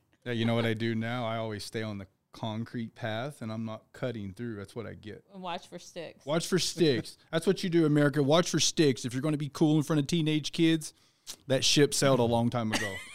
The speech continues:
Speaker 1: <laughs> So, Linda, I'm just curious, do you have anything you could possibly top with how my week has went?
Speaker 2: I did not fall down.
Speaker 1: No.
Speaker 2: <laughs> Not all week.
Speaker 1: No, not
Speaker 2: Not
Speaker 1: all, not
Speaker 2: even all
Speaker 1: any?
Speaker 2: month.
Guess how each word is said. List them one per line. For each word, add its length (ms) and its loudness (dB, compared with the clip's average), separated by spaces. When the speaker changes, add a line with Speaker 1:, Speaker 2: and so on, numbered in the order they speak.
Speaker 1:
<laughs> 60 -8
So, 220 2
Linda, 320 6
I'm 100 4
just 160 0
curious, 340 -2
do 120 -4
you 80 2
have 100 -2
anything 320 0
you 100 0
could 180 -6
possibly 520 -6
top 420 -8
with 220 -8
how 220 -4
my 260 -4
week 300 -8
has 180 -10
went? 260 -10
Speaker 2:
I 120 0
did 120 -4
not 220 -2
fall 220 -4
down. 340 -6
Speaker 1:
No. 260 -6
Speaker 2:
<laughs> 20 -8
Not 260 6
all 280 12
week. 360 -2
Speaker 1:
No, 200 -4
not 200 0
Speaker 2:
Not 80 6
Speaker 1:
all, 60 4
not 300 10
Speaker 2:
even 120 10
all 60 12
Speaker 1:
any? 160 12
Speaker 2:
month. 460 8